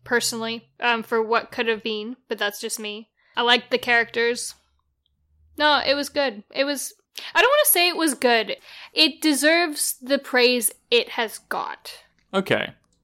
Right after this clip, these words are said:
Speaker 2: I, like, the, the praise of it being a great Western movie.
Speaker 1: Yeah. It's allowed to be great and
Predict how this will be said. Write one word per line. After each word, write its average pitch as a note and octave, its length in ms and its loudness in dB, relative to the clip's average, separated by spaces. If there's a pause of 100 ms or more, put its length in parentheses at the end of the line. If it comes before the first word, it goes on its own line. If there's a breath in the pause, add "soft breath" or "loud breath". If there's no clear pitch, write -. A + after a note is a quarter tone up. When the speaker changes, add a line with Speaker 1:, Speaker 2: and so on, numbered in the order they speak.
(420)
Speaker 2:
I, - 200 -18
like, F3 340 2
the, C#3 180 0
the C#3+ 180 0
praise C#3 460 6
of B2 460 0 (200)
it C3 200 -2
being B2 180 0
a A#2 60 -2
great A2+ 340 -2 (140)
Western B2+ 420 -2
movie. A#2+ 380 -4 (680)
Speaker 1:
Yeah. G#3+ 520 -2 (320)
It's F#4+ 180 0
allowed A4 320 8
to G4 80 -4
be F4+ 100 4
great A#3+ 340 0
and A#3+ 240 -6